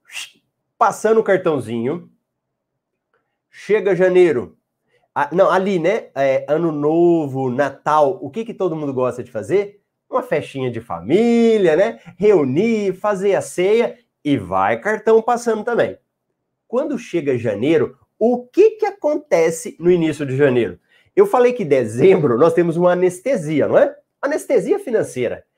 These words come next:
Quando chega janeiro, como é que fica, galera? E nós também, todos nós, às vezes ficamos. Um desespero. A ane-, a anestesia vira desespero. A dor aparece, né?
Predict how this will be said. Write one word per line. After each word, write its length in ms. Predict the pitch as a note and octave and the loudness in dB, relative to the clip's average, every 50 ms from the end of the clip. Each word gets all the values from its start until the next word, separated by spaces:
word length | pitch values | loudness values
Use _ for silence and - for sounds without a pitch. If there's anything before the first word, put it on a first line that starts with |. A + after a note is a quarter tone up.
| _ _ _ _ _ _ | _ _ _ _ _ _
Quando 480 | _ - G3 G#3+ A#3 C#4+ F#4 A4 A4+ A4 | _ 4 4 4 4 4 2 2 2 0
chega 520 | A4 - - - A3 G#3 F#3+ F3 F#3 E3 | 0 -2 -4 -2 -2 -2 0 0 -2 -2
janeiro, 720 | D3+ C#3+ B2+ D#3+ D3 C3+ B2 B2+ D#3+ G3+ F#3+ D3+ A2+ - - | -2 -4 -2 0 0 0 2 2 4 4 4 2 0 -4 -6
como 140 | - G#3+ A#3+ | -6 -4 -4
é 60 | A#3+ | -4
que 100 | B3 A#3 | -4 -8
fica, 280 | E3+ - F3 D3+ D3+ C#3 | -10 -10 -8 -6 -4 -2
galera? 440 | C3+ C3 A#2 A#2+ A2+ F#2+ E2+ - _ _ _ _ _ _ _ _ _ _ _ _ _ _ | 0 0 0 0 -2 -2 -6 -10 _ _ _ _ _ _ _ _ _ _ _ _ _ _
E 60 | - | -10
nós 480 | A#3 A#3+ A3 G3+ G3+ A3 B3 B3 A#3 A#3+ | -8 -4 -2 0 2 2 2 0 -2 -2
também, 300 | - B2 A#2 A#2+ A2 A2+ | -4 -4 -2 -2 -4 -2
todos 300 | - A3+ C#4+ G4 - C3 | -2 -2 -2 -2 -2 -2
nós, 420 | C3+ C#3 C#3 D3 C3+ A2+ - - _ _ _ _ | 0 2 4 4 4 2 -2 -10 _ _ _ _
às 160 | - A#2+ A#2 | -8 -6 -4
vezes 160 | C#3 C#3+ C#3 | -4 -6 -6
ficamos. 600 | D3 D3 D3 D3 C3 A2+ F#2+ F#2 - - _ _ _ _ _ _ _ _ _ - | -8 -4 -2 -2 -2 -2 -2 -6 -12 -20 _ _ _ _ _ _ _ _ _ -4
Um 240 | D#3 F3 F3 - - | -2 -2 -2 -4 -10
desespero. 1600 | - B2 B2 A#2 A2+ F3+ G3 A3 A3+ A#3 A#3+ F#3 E3 E3 G#3 A3 A3+ A#3 - - _ - F3+ G3+ G3 F#3 E3 C#3 G#2+ - - _ _ _ _ _ _ _ _ _ _ _ _ _ _ _ _ _ _ _ | -16 -16 -16 0 4 6 8 8 8 8 6 2 -2 2 2 2 2 2 -4 -12 _ 4 6 6 8 6 6 2 -2 -4 -10 _ _ _ _ _ _ _ _ _ _ _ _ _ _ _ _ _ _ _
A 120 | E3 F#3+ | 0 2
ane-, 200 | F#3+ F#3 F#3+ G3 - | 4 4 4 4 4
a 180 | D3 D3+ D3+ | 2 2 2
anestesia 800 | E3 E3 E3 E3 E3 - G#3 G3 F#3 D3+ D#3 F#3+ A3 C4 D4 - - _ _ _ _ _ - | 2 2 0 -2 -2 2 2 2 2 2 -2 -4 -2 -2 -4 -4 -6 _ _ _ _ _ -10
vira 240 | A#3+ C4 C4 B3+ | -8 -4 -4 -2
desespero. 600 | A#3 G#3+ F#3 B3 - - - A3 A3 G3+ E3 - - | -4 -4 -6 -10 -12 -4 2 4 4 4 2 -2 -2
A 120 | - E3+ E3 | -2 -2 -2
dor 440 | C3 A#2 A2+ C3+ F3 G#3 A3 G3+ | -4 -6 -2 0 2 2 2 2
aparece, 640 | E3 B2+ - - A2 G2 F#2 G2 F#2+ F2+ - _ G2 F#2 | -2 -4 -6 -8 -8 -8 -8 -10 -12 -14 -16 _ -18 -14
né? 180 | G2+ A2+ A2+ | -12 -12 -14